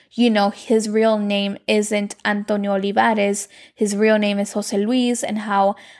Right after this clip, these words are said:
Antonio Olivares was killed and he's buried by the road and everything.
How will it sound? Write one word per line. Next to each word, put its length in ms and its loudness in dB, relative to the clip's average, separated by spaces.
Antonio 500 0
Olivares 580 0
was 220 -6
killed 540 2
and 180 -8
he's 180 -4
buried 600 0
by 180 0
the 140 -4
road 600 2
and 180 -4
everything. 840 0